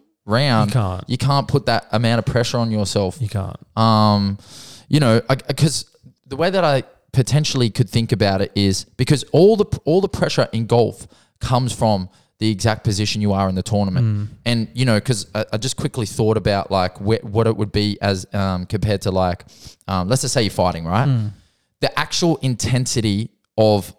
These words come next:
Speaker 1: of you being, like, put up against a cage or in a really bad position,
Speaker 2: Mm.
Speaker 1: you can kinda rep that if you're, like, doing some real
Speaker 2: Yeah.
Speaker 1: hard sparring
Speaker 2: Yeah,
Speaker 1: rounds,
Speaker 2: yeah.
Speaker 1: because it's just you and another guy. The
Speaker 2: Yeah.
Speaker 1: actual mental pressure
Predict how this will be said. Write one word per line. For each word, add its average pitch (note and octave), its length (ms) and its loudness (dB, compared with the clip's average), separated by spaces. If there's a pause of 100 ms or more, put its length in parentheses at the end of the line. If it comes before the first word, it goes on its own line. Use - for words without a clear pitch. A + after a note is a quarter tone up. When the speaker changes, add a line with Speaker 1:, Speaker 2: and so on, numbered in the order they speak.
Speaker 1:
of G2 360 2
you A#2 400 4
being, G#2 260 0
like, G2 220 -2
put A#2+ 120 2
up G2+ 120 0
against G2 240 -2
a - 20 -8
cage F#2+ 340 -2
or G#2 80 -2
in F#2+ 60 -4
a F2+ 60 -4
really G2 240 -2
bad F#2 220 -2
position, F2+ 500 -4
Speaker 2:
Mm. A2+ 260 -2 (240)
Speaker 1:
you D#3+ 180 -4
can F#3+ 260 -4
kinda D3+ 580 -2
rep - 260 -2
that E3+ 180 0
if F3 140 -6
you're, C3+ 100 0
like, A#2+ 140 0
doing B2+ 220 -4
some A2 180 -4
real A#2+ 140 2
Speaker 2:
Yeah. G#2 140 2
Speaker 1:
hard A#2 240 0
sparring A2 400 2
Speaker 2:
Yeah, A2+ 60 0
Speaker 1:
rounds, C3+ 360 0
Speaker 2:
yeah. - 180 -20
Speaker 1:
because D3 320 -2 (400)
it's - 180 -6
just E3+ 200 -4
you D#3+ 80 0
and D3 100 0
another B2+ 240 0
guy. A2+ 340 2 (360)
The C3+ 200 -2
Speaker 2:
Yeah. C#3+ 80 0
Speaker 1:
actual B2+ 500 2
mental A#2+ 580 0 (100)
pressure C3+ 500 0